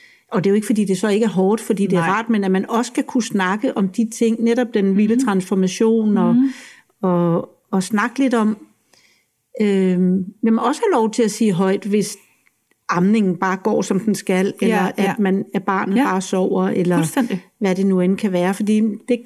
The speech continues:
Speaker 1: det kan virkelig være svært <laughs> faktisk også at, at sige det højt.
Speaker 2: Jeg synes da også, at det er inspirerende at høre de samtaler.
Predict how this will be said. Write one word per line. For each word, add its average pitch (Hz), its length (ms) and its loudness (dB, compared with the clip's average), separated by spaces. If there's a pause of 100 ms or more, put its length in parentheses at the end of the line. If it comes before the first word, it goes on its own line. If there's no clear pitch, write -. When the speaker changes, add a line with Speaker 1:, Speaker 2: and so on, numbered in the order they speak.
Speaker 1:
det 262 120 0
kan 254 100 0
virkelig 269 300 2
være 196 300 0
svært 240 460 -4
<laughs> - 60 -2
faktisk 214 400 -4
også 220 320 -2
at, 185 500 0
at 196 100 -2
sige - 220 -2
det 233 160 0
højt. 214 300 -4 (280)
Speaker 2:
Jeg 196 100 0
synes 214 180 0
da 190 160 -2
også, 180 220 -2
at 196 160 -6
det 180 160 0
er 165 40 0
inspirerende 175 680 -2
at 165 60 -2
høre 170 220 0
de 180 160 -4
samtaler. 165 600 -4